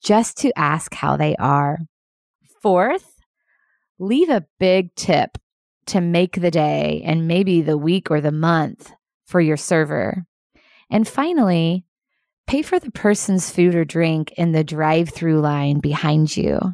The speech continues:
And as you're performing these random acts of generosity, notice how you feel as a result, the lift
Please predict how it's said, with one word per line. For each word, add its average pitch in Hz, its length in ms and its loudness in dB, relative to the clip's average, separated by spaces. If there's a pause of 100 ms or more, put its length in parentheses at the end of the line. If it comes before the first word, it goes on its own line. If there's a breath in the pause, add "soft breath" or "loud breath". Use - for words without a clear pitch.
(600)
And 214 120 2
as 294 240 -2
you're 403 80 2
performing 202 640 0
these 214 200 2
random 208 340 0
acts - 300 -4
of 202 80 -6
generosity, 202 920 0 (540)
notice 294 400 0
how 220 200 0
you 180 440 0
feel 156 540 0
as 165 160 -2
a 160 80 -2
result, 147 680 -2 (440)
the 180 160 -2
lift 180 320 -2